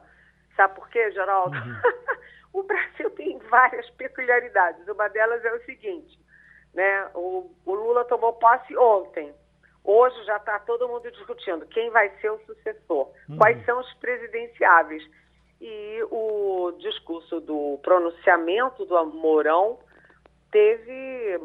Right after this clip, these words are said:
Speaker 1: muito impacto. Por quê? Primeiro porque ele não, eu falei com ele, e ele me disse que não combinou com o Bolsonaro. O Bolsonaro botou o pé no avião e o Mourão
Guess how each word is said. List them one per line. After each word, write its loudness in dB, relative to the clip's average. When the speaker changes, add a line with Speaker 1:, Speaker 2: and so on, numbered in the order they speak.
Speaker 1:
muito -4
impacto. 2
Por -10
quê? -2
Primeiro 0
porque -12
ele -2
não, 4
eu 6
falei -4
com -4
ele, -4
e -8
ele 2
me -2
disse -10
que -14
não 4
combinou 2
com -10
o -12
Bolsonaro. -2
O -8
Bolsonaro 2
botou 0
o -14
pé 4
no -10
avião -12
e -10
o -8
Mourão -2